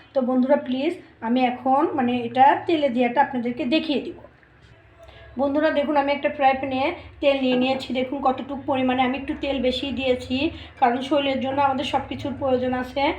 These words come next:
তো যতটুকু প্রয়োজন অতটুকু খেতে হবে, আর অসুখ বিসুখ থাকলে সেটা বাদ বিবেচনা করে আপনারা রান্না করে নেবেন। তবে বাচ্চাদের জন্য লবণ, ঝাল, তেল, হলুদ এগুলোর প্রয়োজন আছে, নাহলে কিন্তু ত্বক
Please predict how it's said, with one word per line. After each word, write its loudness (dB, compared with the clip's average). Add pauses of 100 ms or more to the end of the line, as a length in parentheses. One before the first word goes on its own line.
(280)
তো 0
যতটুকু 0
প্রয়োজন 0
অতটুকু -2
খেতে -4
হবে, 4
আর 4
অসুখ 2
বিসুখ -8
থাকলে 0
সেটা 0
বাদ 0
বিবেচনা -4
করে 0
আপনারা 2
রান্না 2
করে -4
নেবেন। 0 (380)
তবে 0 (420)
বাচ্চাদের 0
জন্য 2
লবণ, 4
ঝাল, 4
তেল, -2
হলুদ -2 (120)
এগুলোর 0
প্রয়োজন 0
আছে, -2
নাহলে 2
কিন্তু -8
ত্বক 6